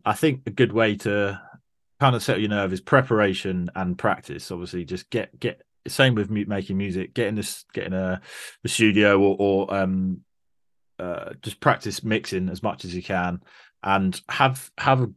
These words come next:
rough idea of at least the first two, three tracks you're gonna play.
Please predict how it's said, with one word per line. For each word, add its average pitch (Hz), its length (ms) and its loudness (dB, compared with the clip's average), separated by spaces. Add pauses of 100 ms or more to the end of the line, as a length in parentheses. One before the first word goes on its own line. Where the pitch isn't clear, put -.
(440)
rough 131 340 2
idea 110 400 2
of 98 320 -6
at 107 140 -6
least 113 400 -4
the 123 60 -6
first - 420 -4
two, 107 240 -2
three 95 260 -6
tracks - 380 -6
you're 92 60 -10
gonna 87 140 -8
play. 87 440 -4